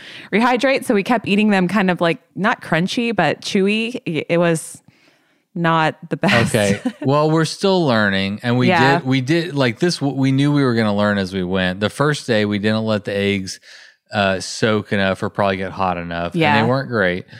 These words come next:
Speaker 2: The second time, we figured out, okay, give 'em a good ten minute soak, extra water in there. Let's really rehy-, rehydrate these puppies. And
Speaker 1: <laughs>
Speaker 2: then what you wanna do is wrap it up in a tortilla.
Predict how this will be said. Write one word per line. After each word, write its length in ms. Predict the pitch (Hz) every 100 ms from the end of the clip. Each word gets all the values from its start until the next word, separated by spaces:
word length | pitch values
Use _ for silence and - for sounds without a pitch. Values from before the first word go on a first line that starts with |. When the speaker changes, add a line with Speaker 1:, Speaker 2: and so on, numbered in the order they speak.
| - - -
Speaker 2:
The 180 | 110 110
second 600 | - - 160 196 170 143
time, 640 | - 104 95 90 92 104 - _ _ _ _ -
we 280 | 110 110
figured 300 | 101 123 110
out, 140 | 101 101
okay, 340 | 104 101 92
give 240 | 92 98 175
'em 60 |
a 40 | 180
good 220 | 165 147
ten 220 | - 147
minute 200 | 151 156 143
soak, 600 | - 117 110 110 104 _ _ _ -
extra 420 | 156 - - 165
water 380 | 131 123 117 113
in 100 | 110
there. 180 | 110
Let's 220 | 113 160 -
really 380 | 180 202 202 185
rehy-, 560 | 180 156 147 143 139
rehydrate 680 | 131 113 123 127 127 117 104
these 180 | - 92
puppies. 500 | - 101 - 98 90 - - - -
And 140 | 110
Speaker 1:
<laughs> 180 | - -
Speaker 2:
then 720 | 127 220 240 131 104 92 85 87 _ _ _ _
what 160 | 117 120
you 80 | 113
wanna 220 | 110 104
do 460 | 95 98 95 95 95
is 140 | 110 98
wrap 260 | 104 101
it 60 | 104
up 140 | 98
in 60 | 98
a 80 | 90
tortilla. 640 | - 92 - 101 90 95